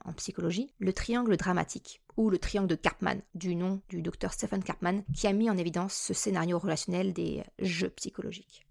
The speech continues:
Dans ce scénario, il y a trois protagonistes, le persécuteur, la victime et le sauveur. Le persécuteur considère la victime comme inférieure et se sent donc en toute puissance de pouvoir l'humilier, l'utiliser en donnant des ordres. La victime, elle,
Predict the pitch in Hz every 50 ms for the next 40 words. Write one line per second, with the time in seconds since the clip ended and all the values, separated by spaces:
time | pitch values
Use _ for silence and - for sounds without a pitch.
0 | - - - - - - _ _ 208 226 226 285 254 269 247 233 196 196 220 277
1 | 349 - _ - 208 196 226 226 226 - - - - 247 - - - - - 175
2 | - - - - - - - - _ _ _ _ _ - 196 180 - 175 160 -
3 | 220 - - - - 180 - - - _ _ - 214 196 185 202 208 - - -
4 | 214 233 254 - _ _ 254 262 269 247 - 196 165 165 - - - _ _ _
5 | _ _ - 196 - - 240 - 269 - 226 202 - 226 240 254 262 247 - -
6 | _ - 233 220 - - - 254 247 247 226 190 180 170 170 220 - - - 214
7 | 220 220 214 196 180 190 196 - 185 180 190 - - - 202 - - - _ _
8 | - 220 240 262 262 - - - 247 226 - - 220 214 196 175 190 220 262 262
9 | - - 240 226 - - 349 330 - - - 254 - - - 151 190 - - -
10 | 214 220 - - - 170 165 160 180 185 185 196 202 220 220 180 160 175 185 156
11 | 170 214 - _ 196 185 202 202 - - 202 196 202 185 - 160 151 156 170 170
12 | 185 190 175 180 185 190 190 185 175 165 - - - - _ _ _ _ - 185
13 | 180 185 - - - 339 370 359 - - - 180 233 254 269